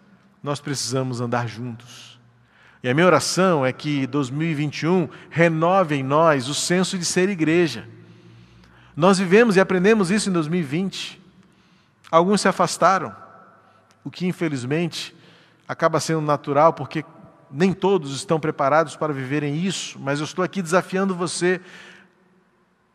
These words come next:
a renovar no seu coração o senso de que somos igreja. Somos um povo que tem uma história, tem uma identidade. E quem for,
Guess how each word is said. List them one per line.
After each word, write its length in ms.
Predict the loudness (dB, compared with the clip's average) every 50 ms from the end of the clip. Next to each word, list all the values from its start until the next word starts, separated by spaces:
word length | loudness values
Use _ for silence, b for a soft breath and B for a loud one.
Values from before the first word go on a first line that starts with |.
| _ _ _ -4
a 100 | 0 4
renovar 460 | 4 6 6 4 6 8 8 8 8
no 100 | 8 4
seu 200 | 2 2 2 4
coração 560 | 4 4 4 4 4 2 -2 0 2 2 2
o 40 | 0
senso 360 | -2 0 0 0 0 -2 -4
de 60 | -10
que 100 | -12 -10
somos 320 | -8 -6 -6 -4 -4 -6 -6
igreja. 600 | -6 -4 -2 -2 -2 -2 -2 -6 -8 -12 -16 -18 -20 _ _ _ _ _ _ _ _ _ _ _ _ _ _ _ _ _ _ _ _
Somos 300 | -6 -4 -4 -4 -4 -4
um 120 | -4 -6
povo 460 | -4 -2 0 0 0 0 -2 -6 -14
que 100 | -18 -10
tem 100 | -8 -8
uma 120 | -6 -6 -6
história, 580 | -8 -8 -8 -2 0 4 4 4 4 4 0
tem 160 | -4 -6 -6 -2
uma 100 | -2 -2
identidade. 840 | -2 -4 -6 -6 -10 -10 -4 -2 0 0 0 0 -2 -6 -12 -20 b b b b b b b b b b b b b b b b b
E 120 | -6 -6 -4
quem 240 | 2 2 2 2
for, 520 | 2 -2 2 4 4 4 4 2 -2 -12